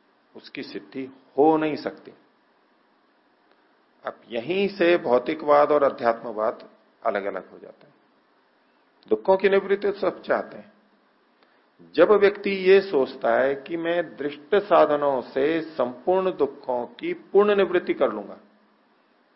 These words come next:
इस विश्वास के साथ में जब चल रहा होता है, यही भौतिकवाद है। दुखों की निवृत्ति सांसारिक पदार्थों से नहीं होती है, ये नहीं कह रहे हैं, होती है,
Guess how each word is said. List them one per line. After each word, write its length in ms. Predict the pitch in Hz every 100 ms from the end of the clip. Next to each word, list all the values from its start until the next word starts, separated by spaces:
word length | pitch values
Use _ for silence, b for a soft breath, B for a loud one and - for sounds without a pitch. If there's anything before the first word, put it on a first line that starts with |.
| _ _ 156
इस 140 | 170
विश्वास 560 | 123 - 165 185 185 -
के 100 | 175
साथ 340 | - 131 -
में 140 | 131 120
जब 180 | 120
चल 180 | - 117
रहा 160 | 110 113
होता 280 | 104 - 143
है, 260 | 131 - - _ 107
यही 120 | 110
भौतिकवाद 540 | 107 104 139 143 143
है। 200 | 180 _ _ _ _ _ _ _ _ _ _ _ _ _ _ _ _ _ _ _ _ _ _ _ _ _ _ _ _ _ _ _ _ _ _ _ _ _ _ -
दुखों 440 | 120 - - 180
की 200 | 185 190
निवृत्ति 640 | 180 160 165 175 - 185 185
सांसारिक 720 | 165 143 143 156 156 156 -
पदार्थों 600 | 143 139 139 139 147 143
से 200 | 160 139
नहीं 400 | 110 117 160 170
होती 260 | 160 175
है, 280 | 170 160 135
ये 140 | 147
नहीं 140 | 170 180
कह 140 | 165
रहे 120 | 123
हैं, 200 | 98 - _ _ -
होती 220 | 113
है, 80 | 107